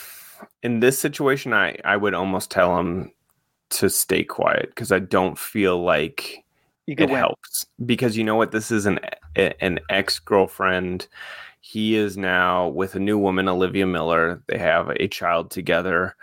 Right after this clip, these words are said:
Speaker 1: I almost think you, this one you gotta let just run its course.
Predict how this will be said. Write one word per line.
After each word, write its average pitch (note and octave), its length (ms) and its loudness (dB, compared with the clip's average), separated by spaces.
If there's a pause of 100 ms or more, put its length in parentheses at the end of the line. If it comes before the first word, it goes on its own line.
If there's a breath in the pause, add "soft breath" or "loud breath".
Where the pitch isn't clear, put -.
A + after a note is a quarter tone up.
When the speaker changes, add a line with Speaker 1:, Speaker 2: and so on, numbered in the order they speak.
(640 loud breath)
Speaker 1:
I G#2 160 2
almost A#2 540 0
think G2 420 0
you, G2 280 2 (160)
this A#2 400 0
one B2+ 200 2
you G2+ 120 -6
gotta F#2 240 4
let F2+ 360 -2
just - 540 0 (1700 loud breath)
run A#2+ 380 2
its A#2 180 -2
course. - 520 -4